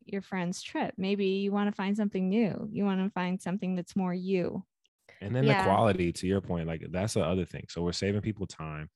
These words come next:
Speaker 2: and, like, the frustration and the stress, but, like, also the quality. Like, you don't want to leave your vacation and be like, like, "Damn, like, I didn't have the best experience." And so,
Speaker 3: Yeah.
Speaker 2: like, we're,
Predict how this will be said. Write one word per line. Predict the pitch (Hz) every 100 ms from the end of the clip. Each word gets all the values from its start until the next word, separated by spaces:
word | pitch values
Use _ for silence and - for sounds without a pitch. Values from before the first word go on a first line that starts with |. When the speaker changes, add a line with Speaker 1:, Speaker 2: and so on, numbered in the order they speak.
| _ _ _
Speaker 2:
and, | 85 87
like, | 82
the | -
frustration | - 90 85 - 85 80 82
and | 80
the | 78
stress, | - 92 85 -
but, | - 85
like, | 85
also | 76 90 -
the | 85
quality. | - 82 73 67 -
Like, | 71 80
you | 95
don't | 107 92
want | 98 82 -
to | 85
leave | 85 98 87
your | 82
vacation | 78 - 92 -
and | 85
be | 76
like, | 71 _ _ -
like, | 82 - -
"Damn, | 92 87 76 - _ _ -
like, | 82
I | 80
didn't | 76 92 92 82
have | - 90 82 78 - _ _ _ -
the | 80
best | 82 78 -
experience." | 76 - 71 52 - -
And | -
so, | 196
Speaker 3:
Yeah. | 175
Speaker 2:
like, | 165 165
we're, | -